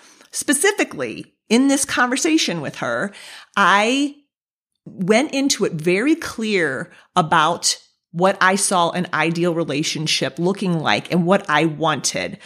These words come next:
from it. I knew what that looked like. And I also let her know my intention of the conversation. I didn't start with where we were and the disagreements that we were having. I did have to share some observations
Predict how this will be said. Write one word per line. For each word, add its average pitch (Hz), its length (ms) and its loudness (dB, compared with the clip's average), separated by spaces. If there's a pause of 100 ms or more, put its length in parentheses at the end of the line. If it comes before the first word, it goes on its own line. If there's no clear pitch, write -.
(160)
from 131 340 -2
it. - 100 -6 (1080)
I 185 200 4
knew 247 280 4
what 311 180 0
that 175 260 0
looked - 320 -8
like. 107 340 -8
And 180 240 -2
I 185 560 0 (240)
also 330 540 2
let 202 220 0
her 208 160 -2
know 180 180 0
my 160 140 0
intention 170 1200 -2
of 175 80 -2
the 170 120 2
conversation. 156 920 -4
I 185 60 2
didn't 233 220 -2
start 220 320 2
with 165 180 -2
where 175 320 0
we 190 220 0
were 151 560 0 (440)
and 180 100 2
the 160 60 4
disagreements 165 640 0
that - 100 -2
we 165 100 2
were 139 120 -4
having. 170 640 2
I 160 80 0
did 180 180 2
have 190 180 -2
to 185 80 -4
share 160 280 0
some - 240 -4 (160)
observations 165 760 0